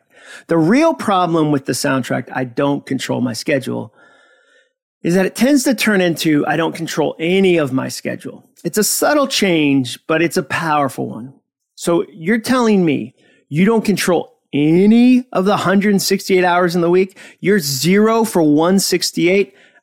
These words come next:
I, I don't believe that. I, I really don't believe that. That was the other thing I learned from Kerry in our conversation. He said, "Ask yourself how many hours of the week your boss requires you to be in a certain place doing a certain thing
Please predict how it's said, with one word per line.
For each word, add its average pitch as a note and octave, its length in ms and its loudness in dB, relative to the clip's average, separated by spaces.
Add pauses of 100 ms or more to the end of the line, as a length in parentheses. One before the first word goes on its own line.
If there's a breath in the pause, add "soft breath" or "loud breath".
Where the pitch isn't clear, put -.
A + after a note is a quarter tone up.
(140)
I, F3 380 -2 (280)
I D3 140 -2
don't A3 200 2
believe G3 360 2
that. - 260 -8 (460)
I, E3 120 0
I E3 160 0
really A3+ 300 2
don't G3+ 200 2
believe F#3+ 320 2
that. B2+ 180 -6
That G#3+ 160 0
was B3+ 140 2
the A3 100 2
other G3+ 140 0
thing F#3 200 -2
I E3 60 2
learned D3+ 260 0
from C3 140 -8
Kerry F#3 380 0
in C3+ 80 0
our B2+ 100 -4
conversation. C3 640 -4 (260 loud breath)
He G#3 140 2
said, G3+ 300 0
"Ask G3+ 360 -2
yourself G3+ 360 -2
how F3+ 260 0
many F#3+ 260 0
hours D3+ 400 -2
of C3+ 120 -4
the C#3 100 0
week C3 280 -4
your C#3 160 -2
boss C3 600 -2 (340 loud breath)
requires D#3+ 560 -2
you D#3 100 0
to C#3+ 60 -2
be C#3+ 180 0
in C#3 80 0
a B2+ 60 -4
certain D3 440 -4
place C3 440 -4
doing C3+ 280 -2
a B2 40 -6
certain C3+ 420 -2
thing B2 340 -4